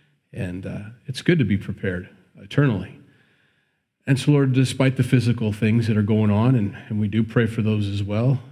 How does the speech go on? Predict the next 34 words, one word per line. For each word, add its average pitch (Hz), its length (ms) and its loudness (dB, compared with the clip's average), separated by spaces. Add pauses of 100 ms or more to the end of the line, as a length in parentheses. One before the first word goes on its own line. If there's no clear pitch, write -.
(160)
um, 107 480 -20
we 135 120 0
pray 139 260 0
for 131 160 0
the 110 100 -2
spiritual 113 480 -2
needs 104 300 0
of 101 80 -8
our 98 80 -4
nation. 101 440 -4 (760)
Pray 107 160 -2
that 95 120 -4
people 104 300 0
would 104 220 0
turn 110 240 2
back 107 240 2
to - 120 -6
you, 104 260 2 (460)
uh, 101 120 -20 (480)
trust 123 340 0
in 117 80 4
you, 117 260 0 (520)
rely 107 300 2
on 127 120 4
your 110 100 2
word, 107 460 0 (640)
find 110 300 2
that 101 200 0
peace 120 360 0
and 101 160 2
rest 107 340 0
that - 100 -6
surpasses 117 640 -2
understanding 104 800 -2